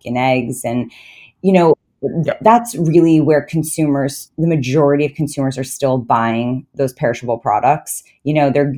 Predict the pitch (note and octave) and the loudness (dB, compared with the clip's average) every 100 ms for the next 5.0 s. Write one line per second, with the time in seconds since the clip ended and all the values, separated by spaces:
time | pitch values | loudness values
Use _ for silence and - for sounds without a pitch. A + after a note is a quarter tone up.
0 | C#3+ D3+ D3+ C#3+ C#3 C3 C3 C3+ C3 A#2 | -2 0 2 2 0 -2 -6 -6 -6 -6
1 | C3+ C3+ B2+ B2 C3 A2+ B2 A#2 C3 B2+ | -8 -2 0 2 0 0 -2 -4 -4 -2
2 | B2+ B2 B2 B2 - - C3+ A#2+ A#2+ A#2 | 0 2 0 -2 -12 -4 -2 -2 -4 -6
3 | A#2+ A#2 - _ _ - C#3+ C3 C3+ E3 | -6 -10 -14 _ _ -4 0 0 -2 -6
4 | B2+ C3+ B2+ B2 B2 A2+ D3 C#3+ B2 A#2 | -4 0 2 2 2 0 0 0 0 -2